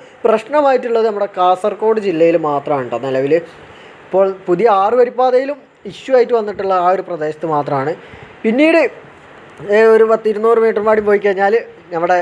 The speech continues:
കോഴിക്കോട് ജില്ലയിലോട്ട് പ്രവേശിക്കുകയാണ്. ഇതോടെ നമ്മുടെ കെ എൻ ആർ സി എല്ലിൻ്റെ ഈ ഒരു റീച്ച് അവസാനിച്ച് നമ്മൾ കോഴിക്കോട് ജില്ലയിലോട്ട് കിടക്കണ്ട. അവിടെയൊക്കെ തന്നെ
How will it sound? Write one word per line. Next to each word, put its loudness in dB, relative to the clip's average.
കോഴിക്കോട് 2
ജില്ലയിലോട്ട് -4
പ്രവേശിക്കുകയാണ്. -2
ഇതോടെ 2
നമ്മുടെ 0
കെ 4
എൻ -8
ആർ -4
സി -2
എല്ലിൻ്റെ -2
ഈ -6
ഒരു -4
റീച്ച് -6
അവസാനിച്ച് -2
നമ്മൾ -6
കോഴിക്കോട് 0
ജില്ലയിലോട്ട് 0
കിടക്കണ്ട. -4
അവിടെയൊക്കെ -6
തന്നെ -4